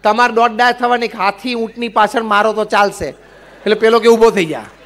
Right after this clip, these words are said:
સિદ્ધાંતને પ્રશ્ન પૂછો ને એ માણસ મૂર્ખ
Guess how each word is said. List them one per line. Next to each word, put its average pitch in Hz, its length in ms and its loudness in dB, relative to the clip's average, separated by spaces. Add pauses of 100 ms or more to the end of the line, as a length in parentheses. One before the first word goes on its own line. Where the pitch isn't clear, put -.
(2750)
સિદ્ધાંતને 262 800 2
પ્રશ્ન 285 420 0
પૂછો 269 300 -4
ને 277 80 -2
એ - 20 -2
માણસ 254 300 -4
મૂર્ખ 220 320 0